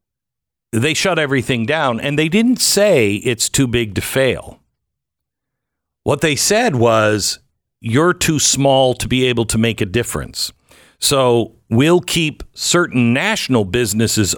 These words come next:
open." But the result was the same. What happened? The little guy was crushed, and the big guys who behind the scenes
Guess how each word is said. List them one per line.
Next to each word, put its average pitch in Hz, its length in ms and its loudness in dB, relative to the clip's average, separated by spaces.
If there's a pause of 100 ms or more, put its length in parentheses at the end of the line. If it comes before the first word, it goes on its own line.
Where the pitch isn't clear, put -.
open." 95 540 -2 (720)
But 156 140 0
the 175 80 4
result 170 640 2 (280)
was 135 340 2
the 123 140 0
same. 190 560 0 (2000)
What 95 180 0
happened? 123 520 -4 (600)
The 131 160 2
little 160 420 4
guy 104 340 2
was 92 240 0
crushed, 170 580 0 (100)
and 123 300 -2
the 113 80 2
big 208 360 0
guys 101 560 0
who 107 180 4
behind 95 420 0
the 78 80 -2
scenes 117 460 0